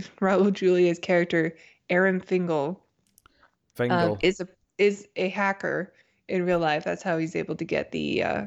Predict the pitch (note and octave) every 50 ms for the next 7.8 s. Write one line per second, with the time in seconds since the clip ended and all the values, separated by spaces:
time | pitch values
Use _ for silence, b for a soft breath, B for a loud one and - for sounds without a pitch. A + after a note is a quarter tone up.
0 | - _ - - - - E3+ D#3+ D3+ D3+ D3 E3+ G3+ G#3 - _ _ B B B
1 | B B B B - G#2+ G2 G2 - - - - - F3+ F3 E3+ E3+ - _ -
2 | F#3+ F#3+ - - G#3+ G3+ G3+ - - G#3 G3 F#3+ F#3+ F#3+ F#3+ G3 - G3+ F3+ F#3+
3 | - G3 F3+ F3 F3 E3+ F3 F3+ F#3 F3+ F#3 F#3+ - G#3 F#3 F3+ - - E3+ E3
4 | E3+ E3+ E3 E3 - - F#3 E3+ E3+ - - F3 E3 F#3 - - D#3+ D3+ C#3+ C#3+
5 | - - - - - D#3+ D#3+ F3 - - - E3 E3 E3 F3 F#3+ F#3+ - G#3+ G3
6 | F#3+ F#3+ F#3 F#3 F#3 F#3+ F#3 F#3 F#3+ b b b b b b b b b _ _
7 | _ - - F3 D#3+ E3+ - - G3 F#3 F#3 F3+ F3+ F#3 F#3+ F#3+